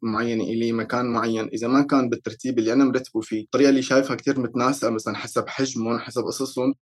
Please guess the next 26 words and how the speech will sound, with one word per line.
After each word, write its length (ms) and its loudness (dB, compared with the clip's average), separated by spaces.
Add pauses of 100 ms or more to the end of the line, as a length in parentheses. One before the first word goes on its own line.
(120)
كتير 280 4
بتوتر، 320 2
ما 100 10
أقدر 140 6
أشتغل، 420 -4
يعني 120 -2
بشعر 220 0
بالتشويش 600 -4
بكتير 300 0
مرحلة. 380 -4 (300)
آم، 600 4
هي 220 8
هون 240 6
بديت 400 4
مرحلة 440 2 (440)
إنه 200 2
لا، 200 6
يمكن 300 4
حتى 260 -2
هي 200 4
مو 200 6
بس 300 2
بعض 240 2
العادات 680 2
اللي 120 2
أنا 160 -4